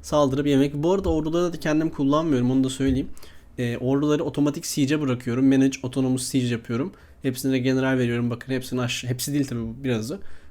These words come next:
E, tuttum aşağıda, bunlara bir general veriyorum.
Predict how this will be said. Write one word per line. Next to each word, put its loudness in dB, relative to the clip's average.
E, -4
tuttum -2
aşağıda, 2
bunlara 0
bir -4
general 4
veriyorum. 2